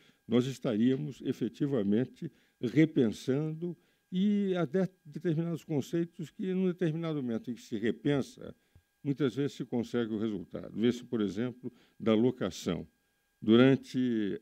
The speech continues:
anos, se entendia que a locação era uma prestação de serviço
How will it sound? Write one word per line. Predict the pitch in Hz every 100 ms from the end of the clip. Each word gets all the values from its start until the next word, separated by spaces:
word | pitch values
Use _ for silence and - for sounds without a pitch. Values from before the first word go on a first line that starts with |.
| -
anos, | 143 151 104 82 - - _ _ _ _ _
se | -
entendia | 113 123 107 90 104 120 135 139 139 - _ _ _
que | 113 110 98 95 92 120
a |
locação | 107 113 113 90 - 107 120 - _ _ _ _
era | - 110 113
uma | 120
prestação | 120 107 - 92 127 110
de |
serviço | - 92 78 82 - -